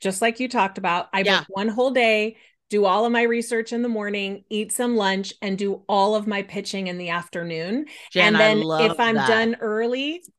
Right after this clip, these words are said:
Speaker 1: I get a free rest of the <laughs> afternoon. Like,
Speaker 2: Yeah,
Speaker 1: that's,
Speaker 2: absolutely.
Speaker 1: that
Speaker 2: One hundred percent.
Speaker 1: It is the
Speaker 2: One hundred
Speaker 1: best way. Yeah.
Speaker 2: It is, it is a really great way to,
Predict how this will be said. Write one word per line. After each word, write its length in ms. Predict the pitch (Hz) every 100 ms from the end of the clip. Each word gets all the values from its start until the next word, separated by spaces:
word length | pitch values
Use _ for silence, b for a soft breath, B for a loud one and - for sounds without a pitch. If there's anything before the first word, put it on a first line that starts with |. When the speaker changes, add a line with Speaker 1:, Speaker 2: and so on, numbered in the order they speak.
| -
Speaker 1:
I 140 | 226
get 160 | 240 247
a 80 | 240
free 240 | 247 240
rest 340 | 233 247 -
of 100 | 254
the 140 | 240 233
<laughs> 80 | 247
afternoon. 540 | - 320 - 339 -
Like, 240 | 392 - 254 247
Speaker 2:
Yeah, 540 | 240 294 359 190 143 131
Speaker 1:
that's, 180 | 247 240
Speaker 2:
absolutely. 380 | 277 254 254 285
Speaker 1:
that 160 | 254 190
Speaker 2:
One 160 | 208
hundred 300 | 262 247 330
percent. 680 | 226 208 220 262 185 135 113 _ _ _ _ _ _
Speaker 1:
It 100 | 214
is 80 | 233
the 40 |
Speaker 2:
One 40 | 240
hundred 260 | 220 214
Speaker 1:
best 320 | 208 190 190 190
way. 300 | 147 - 220 _ -
Yeah. 260 | 190 - 233
Speaker 2:
It 80 | 214
is, 180 | 240 240
it 240 | - 226
is 140 | 233 233
a 80 | 202
really 340 | 190 226 262
great 260 | 240 247 202
way 140 |
to, 80 | 202